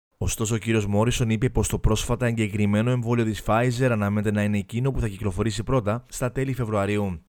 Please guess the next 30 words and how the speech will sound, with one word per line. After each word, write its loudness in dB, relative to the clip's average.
Ο 2
Αυστραλός 4
Πρωθυπουργός 0
τόνισε 2
πως -2
δεν 2
μπορεί 2
να 2
υπάρξει 2
μείωση 0
στα 0
πέντε 0
ζωτικά 0
μέτρα 0
καταστολής 0
που -2
τέθηκαν -2
σε -4
εφαρμογή -2
στη -2
χώρα 0
τον -4
περασμένο 0
χρόνο 2
για -8
την -4
αντιμετώπιση 0
του -2
νέου 0
κορονοϊού. 4